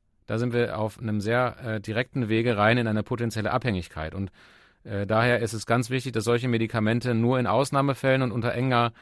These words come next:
ärztlicher und psychiatrischer Begleitung, äh, eingenommen werden und am besten eben bei Angststörungen überhaupt nicht.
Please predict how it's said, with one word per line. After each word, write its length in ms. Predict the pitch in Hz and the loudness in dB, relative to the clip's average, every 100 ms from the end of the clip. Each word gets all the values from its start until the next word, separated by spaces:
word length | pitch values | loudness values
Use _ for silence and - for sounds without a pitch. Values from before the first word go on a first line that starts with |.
| - | -16
ärztlicher 720 | - 117 - 123 113 104 101 - _ _ - | -2 0 0 -4 0 0 0 -4 _ _ -4
und 160 | 107 | -4
psychiatrischer 720 | - 107 107 117 113 104 101 | -4 0 4 4 4 -2 -2
Begleitung, 640 | 92 98 101 120 113 95 98 - | -2 2 4 4 2 -2 -4 -8
äh, 200 | 95 92 | -6 -4
eingenommen 500 | 98 107 113 110 110 | -2 -2 0 -2 -2
werden 320 | 107 117 117 - _ _ _ _ | -2 -2 -4 -8 _ _ _ _
und 160 | - 117 | -4 -2
am 100 | 107 | 2
besten 300 | 117 123 107 | 2 0 0
eben 140 | 123 | 0
bei 100 | 113 | 2
Angststörungen 480 | 104 117 - 104 101 | 2 0 -2 0 0
überhaupt 420 | 95 92 92 110 | -2 -2 -2 -2
nicht. 240 | 139 139 | -4 -6